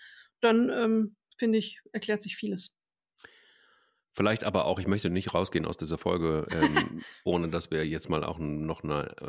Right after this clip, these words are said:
Speaker 2: euch mit was Positivem in Sachen Tippen nach Hause schicken, auf die Straße, wo ihr gerade seid, oder im Büro, oder in der Küche, oder während des Laufens auch diesen Podcast hört.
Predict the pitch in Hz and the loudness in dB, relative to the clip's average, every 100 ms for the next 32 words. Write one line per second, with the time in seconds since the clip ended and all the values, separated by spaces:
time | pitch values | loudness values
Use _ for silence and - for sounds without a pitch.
0 | - - 80 82 80 82 - - 87 85 | -8 -6 -4 -4 -4 -6 -10 -8 -6 -6
1 | - 80 78 76 78 - - - - - | -6 -6 -4 -4 -6 -10 -20 -20 -20 -20
2 | _ _ 87 78 80 - - - - - | _ _ -8 -4 -4 -6 -8 -4 -6 -4
3 | 80 78 76 143 71 71 - 87 - 80 | -4 -4 -4 -4 -4 -6 -2 -2 -2 -4
4 | - - 76 76 80 - - 73 - - | -6 -4 -4 -4 -6 -8 -8 -6 -8 -6
5 | 78 76 - 78 73 71 73 69 - 73 | -2 0 0 -2 -2 -4 -4 -4 -4 -4
6 | 71 78 71 - - - _ 80 73 135 | -2 -2 -2 -4 -6 -8 _ -4 -4 -4
7 | 73 - 78 82 - _ 87 78 73 71 | -6 -4 -2 -4 -4 _ -4 -4 -4 -6
8 | - - 80 - _ _ 78 78 73 71 | -8 -6 -6 -6 _ _ -6 -2 -2 0
9 | 80 107 127 - - - 127 127 - 123 | 0 0 -2 -4 -6 -4 0 0 0 -2
10 | 85 - 82 95 - - - - - 147 | -2 -8 -10 -10 -12 -10 -10 -8 -8 -8